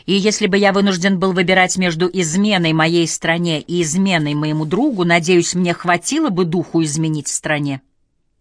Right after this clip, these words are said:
Это заявление, сделанное им в эссе «Во что я верю» из сборника «Дважды ура демократии», кое-кто счёл едва ли не предательским,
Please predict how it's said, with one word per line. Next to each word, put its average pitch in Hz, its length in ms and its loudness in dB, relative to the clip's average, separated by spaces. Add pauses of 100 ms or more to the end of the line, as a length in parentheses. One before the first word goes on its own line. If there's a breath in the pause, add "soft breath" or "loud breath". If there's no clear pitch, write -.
(1300)
Это 160 280 -2
заявление, 156 520 0
сделанное 147 640 -2
им 151 340 -6
в 147 220 -4
эссе 143 560 -4
«Во 143 180 -4
что - 240 -6
я 143 180 -4
верю» 165 380 -2 (400 loud breath)
из 170 160 0
сборника 147 640 -2 (720 soft breath)
«Дважды 190 800 0
ура 190 320 0
демократии», 151 920 -4 (300 loud breath)
кое-кто 262 500 0
счёл 175 340 -2
едва 190 340 0
ли 214 100 0
не 214 100 2
предательским, 131 880 -6